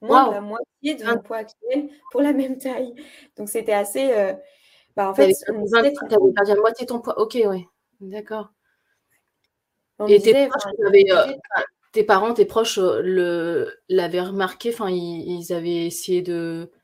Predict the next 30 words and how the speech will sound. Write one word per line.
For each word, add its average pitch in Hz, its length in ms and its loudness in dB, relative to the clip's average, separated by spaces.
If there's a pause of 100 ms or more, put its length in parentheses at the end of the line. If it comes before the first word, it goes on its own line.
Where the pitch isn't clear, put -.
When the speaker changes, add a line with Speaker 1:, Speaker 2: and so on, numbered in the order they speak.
(220)
Speaker 2:
de 185 160 -2
t'aider, 196 380 2
enfin, 254 200 0
ou 196 120 2
de, 180 600 4 (100)
de, 180 280 -10
enfin, - 240 -20
je, - 60 -20
parce 185 140 -6
que 220 80 -2
du 190 140 -4
coup, 302 100 -4
je 285 80 -4
sais 214 140 -2
pas 240 120 0
comment 214 200 2
peuvent 202 180 -2
réagir 185 360 -4
les 185 80 -2
profs, 240 300 -8
je, 185 180 -10
les 185 100 0
proches 233 280 -8
et - 40 -14
comment 185 200 -6
ils 190 80 -6
peuvent 185 200 -4
aider 196 280 2
peut-être, 185 420 -4
euh, 180 120 -4